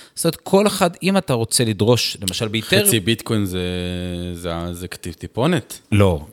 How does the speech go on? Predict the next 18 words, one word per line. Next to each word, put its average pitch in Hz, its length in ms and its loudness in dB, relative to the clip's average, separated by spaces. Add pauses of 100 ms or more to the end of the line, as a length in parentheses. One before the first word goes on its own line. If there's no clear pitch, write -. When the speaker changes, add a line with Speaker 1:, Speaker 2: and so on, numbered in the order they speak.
(120)
Speaker 1:
עושים 170 260 2
את 156 60 0
זה 143 60 2
בסטושים 127 640 2
לבית, 92 680 -2 (500)
ואז 151 380 0
אתה, 147 280 -2 (340)
אה, 107 120 0 (140)
וזה 95 580 0
על 95 80 2
פי, 165 420 2 (340)
אה, 104 140 2 (260)
זה 98 220 -4
על 98 80 -2
פי 165 200 -6
גודל 160 840 2 (220)
כמות 143 340 0
העברה, 123 560 4